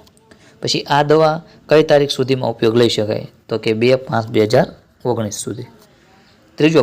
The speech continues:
પ્રશ્ન, આ દવા તારીખ ત્રણ પાંચ ઓગણીસ કે તે પછી ઉપયોગમાં લઈ શકાય? તો કે ના. શું કામ? તો કે બગડી ગયો એટલા માટે. ચોથો પ્રશ્ન, આ દવા કેટલા વર્ષ સુધી ઉપયોગમાં લઈ શકાય? તો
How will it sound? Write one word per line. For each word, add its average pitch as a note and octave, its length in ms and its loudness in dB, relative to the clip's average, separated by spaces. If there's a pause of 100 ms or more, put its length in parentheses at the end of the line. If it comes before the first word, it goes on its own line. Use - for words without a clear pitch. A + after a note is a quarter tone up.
પ્રશ્ન, A#2+ 240 0 (680)
આ D3 220 0
દવા E3 280 4
તારીખ C#3 340 2
ત્રણ C#3+ 240 0 (120)
પાંચ C3+ 180 2 (480)
ઓગણીસ C3+ 320 -4 (300)
કે C3 100 0 (500)
તે - 80 -8 (100)
પછી C3 300 2
ઉપયોગમાં A#2+ 360 -2
લઈ B2 140 0
શકાય? C3 300 -2 (400)
તો - 60 -6 (180)
કે A2 140 2 (240)
ના. F#2+ 120 -6 (240)
શું C3 160 -4
કામ? B2+ 180 0
તો B2+ 100 -6
કે A2+ 80 -2
બગડી A2 340 -4
ગયો G#2+ 120 -6 (180)
એટલા G#2 240 -4
માટે. G2+ 180 -16 (1500)
ચોથો D3 300 0
પ્રશ્ન, B2 240 -2 (560)
આ D3 120 2
દવા D#3+ 240 4
કેટલા D#3+ 300 0 (260)
વર્ષ C3+ 280 0
સુધી B2 260 0
ઉપયોગમાં A#2 360 0
લઈ A2 140 2
શકાય? A2 280 -6
તો A2+ 60 -4